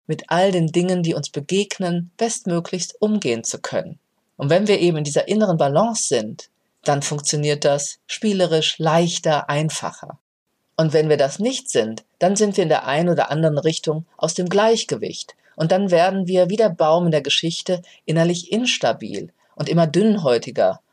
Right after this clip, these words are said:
und fallen schneller um, was nichts anderes bedeutet, als wir werden womöglich krank oder es passieren gehäuft unangenehme Dinge in unserem Leben.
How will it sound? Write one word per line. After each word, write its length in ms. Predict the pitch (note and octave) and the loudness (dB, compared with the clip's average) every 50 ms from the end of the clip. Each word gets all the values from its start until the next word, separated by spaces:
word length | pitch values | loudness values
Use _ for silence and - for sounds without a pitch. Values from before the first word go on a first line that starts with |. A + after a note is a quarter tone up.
| _ - | _ -6
und 160 | - D3+ C#3+ | -6 -4 -2
fallen 200 | - D#3 C#3+ D3 | 0 0 0 0
schneller 400 | C#3+ - D#3+ D3 C#3+ C#3+ C#3 - | 0 0 0 2 2 2 2 2
um, 360 | - F#3 E3+ C3+ A2 A2 - _ | 2 0 0 0 -2 -6 -8 _
was 200 | - B2+ B2+ - | -4 -4 -2 -2
nichts 240 | D3+ - - - - | -2 -4 -4 -2 -2
anderes 300 | C3 C3+ C#3+ C3+ A#2+ - | -2 0 0 0 0 -2
bedeutet, 580 | C#3 A#2 - A#2+ B2 C3+ C3 D#3 D3+ C#3 - | -4 0 2 4 4 4 2 2 0 -2 0
als 440 | - A#2+ A#2+ A#2+ B2 A#2+ A#2 - - | 0 2 2 2 2 0 -2 -4 -4
wir 120 | C#3+ C3+ B2+ | -4 0 2
werden 260 | C3 C3 C3 C3 C3 | 2 2 2 0 -2
womöglich 480 | B2+ B2 C3 B2 B2 - - C3 - | -6 -4 -4 -4 -4 -4 -6 -10 -8
krank 580 | - - - F#3+ F3+ F3+ F3 F3 F3 F3 E3+ - | -6 -2 0 0 0 0 0 -2 -2 -4 -4 -2
oder 140 | - D3+ A#2+ | 0 0 0
es 120 | - - | 0 -2
passieren 500 | - D3 - - - D#3 C#3+ C#3 C#3+ C#3 | -6 -6 -4 -2 0 2 2 2 2 0
gehäuft 520 | C3+ B2+ - - F3+ E3+ D#3 D#3+ D#3+ - - | -2 -2 -2 2 2 4 4 2 0 -2 -6
unangenehme 580 | - D#3+ D3+ C#3+ C#3+ D3 C#3+ C#3+ C#3+ C#3+ C#3+ C#3+ | -4 -2 -2 -2 -2 -4 -4 -4 -4 -4 -4 -2
Dinge 280 | - F3 F3+ F3 E3 | -2 -2 0 0 0
in 60 | D#3 | -2
unserem 380 | - G#2+ D3 C#3 - D#3 D3 D3 | -2 -4 -6 -4 -4 -4 -2 -2
Leben. 420 | C#3+ D3 C#3+ C#3+ C3+ C#3 C#3 D3 | 0 0 0 0 0 -2 -6 -10